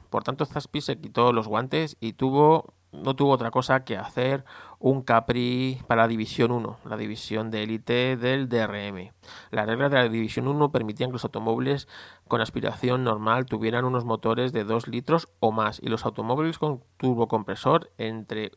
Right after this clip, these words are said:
uno coma cinco y dos litros. Lo que hizo Zasper fue llevar el pequeño motor de uno coma siete litros y traer de vuelta los dos turbos.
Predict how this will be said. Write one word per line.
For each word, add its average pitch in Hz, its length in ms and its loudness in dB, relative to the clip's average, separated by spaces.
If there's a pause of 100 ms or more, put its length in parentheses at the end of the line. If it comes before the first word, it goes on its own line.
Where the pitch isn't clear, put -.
(180)
uno 143 180 2
coma 127 220 -2
cinco 147 380 0
y - 20 -2
dos 113 160 -2
litros. - 440 -10
Lo - 120 -12
que 131 80 -14
hizo 131 100 -16
Zasper 143 360 -2
fue 131 160 -2
llevar 117 320 2 (340)
el 113 160 -4
pequeño 113 320 -2
motor 123 320 2
de 110 100 0
uno 123 200 0
coma 127 180 -2
siete 110 220 -8
litros 135 440 -2 (540)
y 131 140 2
traer 120 460 4
de 113 280 0
vuelta 120 580 2
los 127 460 4
dos 120 280 2
turbos. 110 520 -2